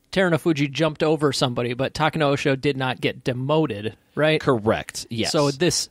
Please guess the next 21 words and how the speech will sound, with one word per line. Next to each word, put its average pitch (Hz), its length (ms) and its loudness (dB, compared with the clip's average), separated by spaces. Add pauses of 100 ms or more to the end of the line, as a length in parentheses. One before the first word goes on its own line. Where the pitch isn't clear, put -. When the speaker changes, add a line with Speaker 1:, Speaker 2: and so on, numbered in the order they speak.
Speaker 1:
so 156 180 2
I, 139 140 2
I 143 180 0
imagine 139 400 2
you're 143 140 4
doing 143 220 0
this 139 160 -2
because 127 580 -2
we, 131 460 0
we 139 140 0
can't 139 320 -2
demote 147 440 0
Terunofuji 123 720 0
or 113 100 2
Takanosho 113 720 -2
because 127 260 -2
they 120 120 0
did 151 160 2
have 120 120 2
winning 110 220 -2
records. 104 480 -8